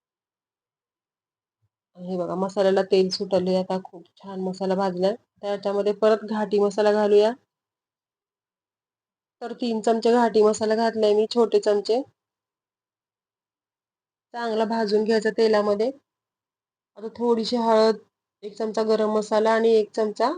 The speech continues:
धने पावडर घालायची. छान भाजून घ्यायचं तेल सुटेपर्यंत आणि शिजवलेलं चिकनचं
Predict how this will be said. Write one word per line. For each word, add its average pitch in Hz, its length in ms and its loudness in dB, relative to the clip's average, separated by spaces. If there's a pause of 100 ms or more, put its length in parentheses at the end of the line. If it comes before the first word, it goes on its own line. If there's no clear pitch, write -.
(160)
धने 208 220 -6
पावडर 170 320 -2
घालायची. 170 460 -8 (1400)
छान 226 240 -10
भाजून 220 380 0
घ्यायचं 226 360 2
तेल 226 180 2
सुटेपर्यंत 220 640 -2
आणि 233 280 0
शिजवलेलं 214 680 2 (360)
चिकनचं 208 420 -6